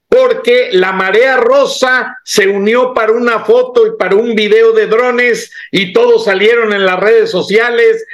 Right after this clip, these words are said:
los canales de televisión, pero no llevaron ningún mensaje.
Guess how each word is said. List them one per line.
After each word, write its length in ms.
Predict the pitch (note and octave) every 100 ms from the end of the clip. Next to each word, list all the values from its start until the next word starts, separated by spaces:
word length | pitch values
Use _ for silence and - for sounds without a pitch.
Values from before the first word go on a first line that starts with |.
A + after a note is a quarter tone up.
| -
los 280 | D3 F3 E3+
canales 440 | F3+ F#3 A3+ A3+ -
de 120 | F3+
televisión, 720 | F3+ F3 E3+ C#3+ G#3+ A#3 A3+ - _ _
pero 200 | F#3+ G3
no 120 | G#3+
llevaron 500 | A3+ A3 G#3+ A3+ A3+
ningún 440 | G3+ F#3+ F#3 A3
mensaje. 920 | G#3 G3 F3+ - G#3 G#3 - E3+ B2+